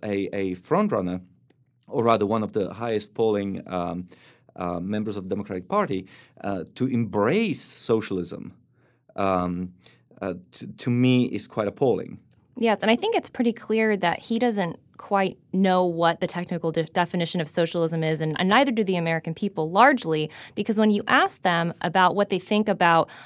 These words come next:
Speaker 2: an economic system where the government manages the economy, so you're being more, if we're more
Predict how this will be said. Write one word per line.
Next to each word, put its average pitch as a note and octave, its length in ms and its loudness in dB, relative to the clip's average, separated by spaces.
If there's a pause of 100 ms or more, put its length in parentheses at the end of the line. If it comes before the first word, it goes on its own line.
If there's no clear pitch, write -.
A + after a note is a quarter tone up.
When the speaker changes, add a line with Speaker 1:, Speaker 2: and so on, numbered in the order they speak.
(120)
Speaker 2:
an G3+ 160 2
economic G#3 460 4
system F#3+ 420 -2
where E3+ 80 0
the E3 80 -4
government G3 580 4
manages F3 540 0
the D3+ 120 -4
economy, D3 580 0
so D#3+ 180 -8
you're E3 100 -4
being G#3 260 2
more, F3+ 200 -2
if F3 160 -8
we're F3+ 100 0
more F#3+ 360 2